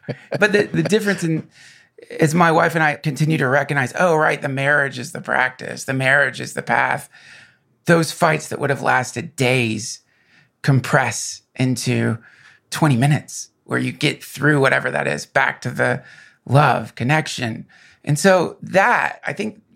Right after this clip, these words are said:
you could call that grace. And so there's that,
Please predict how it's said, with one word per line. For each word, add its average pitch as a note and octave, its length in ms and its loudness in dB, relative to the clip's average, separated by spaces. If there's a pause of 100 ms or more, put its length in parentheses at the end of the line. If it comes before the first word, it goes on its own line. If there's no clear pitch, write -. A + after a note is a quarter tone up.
(260)
you - 140 -8
could - 160 -2
call C#3 140 2
that - 180 -4
grace. - 340 -8
And D3 100 -6
so D#3 140 0
there's D#3 340 0 (460)
that, - 400 0